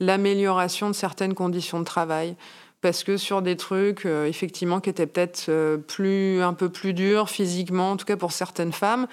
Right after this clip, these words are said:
bah, elles s'étaient posé la question de comment on pouvait améliorer. Et plutôt que de dire, « Ah ben, c'est pas grave, j'ai mal au dos, euh, c'est le métier qui rentre », ben non, elles se disaient, « Ah ben non, peut-être qu'en utilisant un diable », enfin, j'en sais, je dis n'importe quoi, mais,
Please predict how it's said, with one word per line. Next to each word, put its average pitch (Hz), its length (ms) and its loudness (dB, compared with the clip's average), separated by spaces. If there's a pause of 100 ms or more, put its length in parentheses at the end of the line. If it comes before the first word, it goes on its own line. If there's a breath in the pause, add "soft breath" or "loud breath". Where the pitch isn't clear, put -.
(340 loud breath)
bah, 165 80 2
elles 160 80 2
s'étaient 175 240 -2
posé 185 260 2
la 196 100 2
question 190 440 -2
de 185 140 0
comment 175 360 0
on 202 80 0
pouvait 156 300 0
améliorer. 160 640 0 (480 loud breath)
Et 160 80 -2
plutôt 160 300 -4
que 185 40 -2
de 160 140 0
dire, « 165 240 0
Ah 185 80 2
ben, 160 400 2
c'est 185 200 -2
pas 180 160 0
grave, 190 240 2
j'ai 170 140 2
mal 165 220 2
au 175 80 0
dos, 185 320 2
euh, 165 80 2
c'est 160 160 -4
le 160 80 -2
métier 156 240 -2
qui 170 160 -6
rentre », 202 460 -2 (420 loud breath)
ben 156 160 -2
non, 196 180 4
elles 185 80 2
se 165 120 -2
disaient, « 156 300 0
Ah 185 40 0
ben 147 140 0
non, 170 180 0
peut-être 170 420 -2
qu'en 156 300 -2
utilisant 156 640 -2
un 143 80 0
diable », 151 420 0
enfin, - 200 -8
j'en 151 140 -4
sais, - 200 -6
je 139 140 -6
dis 143 160 -4
n'importe 156 400 -2
quoi, 196 160 0
mais, 156 180 -4